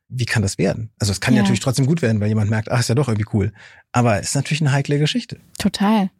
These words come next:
Speaker 1: Gibt wahrscheinlich ein paar Eltern, die sind nicht absichtlich Eltern geworden und es
Speaker 2: Gut,
Speaker 1: hat trotzdem
Speaker 2: okay.
Speaker 1: funktioniert, ne? Aber
Speaker 2: Ja,
Speaker 1: da
Speaker 2: ja.
Speaker 1: war es auch nicht ein,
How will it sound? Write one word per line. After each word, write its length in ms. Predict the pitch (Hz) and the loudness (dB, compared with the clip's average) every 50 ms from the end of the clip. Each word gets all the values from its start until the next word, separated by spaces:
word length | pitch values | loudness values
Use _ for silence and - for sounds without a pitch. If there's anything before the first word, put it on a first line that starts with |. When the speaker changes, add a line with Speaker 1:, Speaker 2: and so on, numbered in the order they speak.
| _ _ _ _ | _ _ _ _
Speaker 1:
Gibt 180 | - 101 - - | -2 -2 2 0
wahrscheinlich 320 | 98 - - 104 98 92 | 0 2 2 2 0 0
ein 40 | - | 0
paar 160 | - 101 110 | 0 0 2
Eltern, 220 | 98 110 110 117 110 | 2 2 2 2 2
die 60 | 104 | 2
sind 180 | 104 117 95 - | 2 0 0 0
nicht 160 | 117 101 82 | -2 0 0
absichtlich 440 | 98 113 - 110 101 - 95 - - | -2 0 -2 -4 -4 -4 -6 -6 -6
Eltern 220 | - 90 101 82 | -6 -4 -4 -4
geworden 360 | 82 85 87 - - - 92 - | -4 -6 -6 -8 -8 -8 -8 -6
und 120 | 95 107 - | -6 -4 0
es 40 | - | 2
Speaker 2:
Gut, 100 | - 233 | 2 2
Speaker 1:
hat 80 | - | 2
trotzdem 300 | - - 196 - - 101 | 2 -2 0 2 2 2
Speaker 2:
okay. 40 | 92 | 2
Speaker 1:
funktioniert, 420 | 110 107 - 104 92 90 90 90 | 2 0 0 0 -2 -2 -2 0
ne? 120 | 104 117 127 | 0 0 2
Aber 120 | 113 101 | 2 4
Speaker 2:
Ja, 60 | 95 | 4
Speaker 1:
da 60 | 95 92 | 4 4
Speaker 2:
ja. 60 | 113 | 4
Speaker 1:
war 120 | 117 117 | 2 2
es 120 | 120 - - | 0 0 -2
auch 160 | 110 110 - | -4 -4 -2
nicht 260 | 117 113 110 - - - | -4 -6 -6 -8 -6 -2
ein, 200 | 113 110 110 | -2 -2 -2